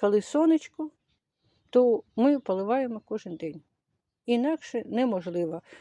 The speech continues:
Об'єм чотириста мілілітрів — це замалий об'єм, і тому приходиться поливати майже кожного дня. Якщо хмарно, якщо іду-, іде дощ, то в цей день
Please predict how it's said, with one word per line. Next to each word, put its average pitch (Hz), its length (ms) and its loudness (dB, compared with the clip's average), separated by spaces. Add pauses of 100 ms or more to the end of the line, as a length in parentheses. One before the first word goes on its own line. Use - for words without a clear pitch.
(180)
Об'єм 214 640 4
чотириста 196 540 0
мілілітрів — 185 800 -2
це 202 260 2
замалий 220 560 2
об'єм, 277 420 -2 (540)
і 233 260 -2
тому 214 300 -2
приходиться 233 600 -6
поливати 185 500 -8
майже 196 280 -8
кожного 175 460 -8
дня. 180 340 -12
Якщо 294 560 -4 (1200)
хмарно, 302 680 4
якщо 220 400 2
іду-, 220 420 0
іде 233 400 4
дощ, 277 480 -4
то 320 200 -8
в - 100 -16
цей 233 220 0
день 262 300 -2